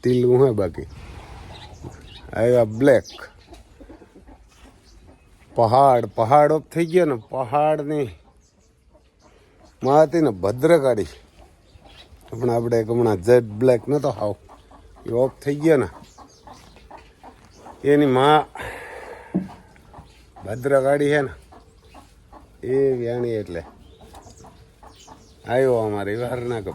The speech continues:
પહાડ, એનો પહાડ આવ્યા. વારના કે પહાડની માં વ્યાણી એટલે પહાડ તો એક બીજાનું નામ રાખ્યું. એ બને છે પાંચ સાત દસ દિન હોય, કેટલા દિન હોય ખબર નહીં. એને કે એનું નામ પહાડ રાખ્યું.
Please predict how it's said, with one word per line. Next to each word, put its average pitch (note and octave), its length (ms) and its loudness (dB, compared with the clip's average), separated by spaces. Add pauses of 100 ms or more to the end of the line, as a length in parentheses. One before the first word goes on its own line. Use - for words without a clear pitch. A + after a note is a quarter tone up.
(100)
પહાડ, A2+ 580 0 (1200)
એનો A#2+ 260 -8
પહાડ A2+ 680 -4
આવ્યા. G2+ 440 -6
વારના A#2 300 -6
કે G2+ 120 -6
પહાડની G#2 720 -2
માં G#2+ 300 0
વ્યાણી G#2+ 400 -4
એટલે F2 240 -10
પહાડ A2 480 -6
તો A2 120 -12
એક G#2+ 120 -8
બીજાનું A2+ 460 -6
નામ F#2 240 -8
રાખ્યું. E2 360 -14 (800)
એ B2+ 200 -2
બને B2+ 300 -2
છે B2+ 180 -2
પાંચ B2+ 220 -6
સાત B2 160 0
દસ B2+ 320 -2
દિન B2 200 -4
હોય, C3 180 -2
કેટલા A2+ 300 -6
દિન A2+ 220 -6
હોય G#2+ 140 -6
ખબર A#2+ 340 -8
નહીં. F2+ 180 -10 (1600)
એને B2 240 -6
કે A2 140 -6
એનું C3 260 -4
નામ C3 220 -6
પહાડ C#3 420 0
રાખ્યું. D3+ 460 -2